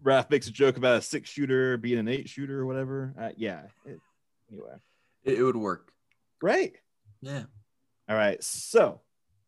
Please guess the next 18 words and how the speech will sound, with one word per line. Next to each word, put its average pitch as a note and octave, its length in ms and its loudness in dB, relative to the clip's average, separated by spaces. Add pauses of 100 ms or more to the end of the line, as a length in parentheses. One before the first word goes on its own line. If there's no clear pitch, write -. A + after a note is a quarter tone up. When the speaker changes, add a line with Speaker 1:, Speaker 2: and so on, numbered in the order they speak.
(200)
Speaker 1:
Blodgett E3 260 2
finds C3 380 0
the G#2+ 60 -8
Sarnothometer, G#2+ 920 -2
and G2+ 100 -8
he G2+ 60 -6
uses A#2 300 -2
it A#2 160 -6
to - 100 -18
track A#2 400 -6
Baxter. E2 400 -12 (640)
Shredder D#3 340 4
also G3+ 360 6
shows B2+ 340 4
up B2 120 0
to A2 80 -12
steal A#2+ 260 0
the, G2+ 180 -8